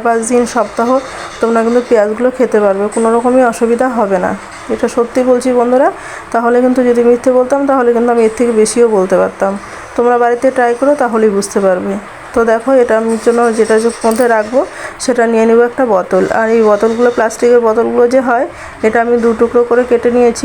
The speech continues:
নিচের দিকে একটু লাগিয়ে রেখেছি, আর সম্পূর্ণটা উপর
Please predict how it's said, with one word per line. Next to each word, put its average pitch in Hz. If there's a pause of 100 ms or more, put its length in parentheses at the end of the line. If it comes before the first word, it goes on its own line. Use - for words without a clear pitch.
(140)
নিচের 240
দিকে 240
একটু 240 (100)
লাগিয়ে 220
রেখেছি, 240 (540)
আর 214 (100)
সম্পূর্ণটা 233
উপর 240